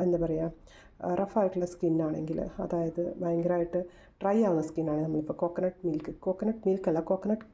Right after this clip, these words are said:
ക്രീമാണ്, കോക്കനട്ട് മിൽക്കിനകത്ത് ക്രീം എക്സ്ട്രാക്ട് ചെയ്തിട്ടാണ് നമ്മൾ ഈ സോപ്പ് ഉണ്ടാക്കുന്നത്. അപ്പം അതുപോലത്തെയൊക്കെ നമുക്ക് ഡിഫറൻ്റ് ആയിട്ടുള്ള ഇതിൽ ഇപ്പം, ആ, പിമ്പിൾസൊക്കെ ഉള്ളവർക്ക് അതനുസരിച്ച് നമ്മൾ കസ്റ്റമൈസ് ചെയ്ത് കൊടുക്കും.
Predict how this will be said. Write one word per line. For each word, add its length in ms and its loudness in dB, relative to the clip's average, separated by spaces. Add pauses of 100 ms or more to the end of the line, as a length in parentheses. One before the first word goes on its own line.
(120)
ക്രീമാണ്, 580 4 (480)
കോക്കനട്ട് 500 -2
മിൽക്കിനകത്ത് 580 0
ക്രീം 200 4 (100)
എക്സ്ട്രാക്ട് 420 -2
ചെയ്തിട്ടാണ് 480 0
നമ്മൾ 220 -6
ഈ 80 -10
സോപ്പ് 260 -8
ഉണ്ടാക്കുന്നത്. 480 -6 (920)
അപ്പം 220 -4 (380)
അതുപോലത്തെയൊക്കെ 640 0
നമുക്ക് 220 0 (100)
ഡിഫറൻ്റ് 340 0
ആയിട്ടുള്ള 360 -2
ഇതിൽ 180 -2
ഇപ്പം, 160 -2 (200)
ആ, 40 -2 (160)
പിമ്പിൾസൊക്കെ 580 0
ഉള്ളവർക്ക് 380 -2 (600)
അതനുസരിച്ച് 560 0
നമ്മൾ 160 2 (720)
കസ്റ്റമൈസ് 480 -2
ചെയ്ത് 200 2
കൊടുക്കും. 280 -12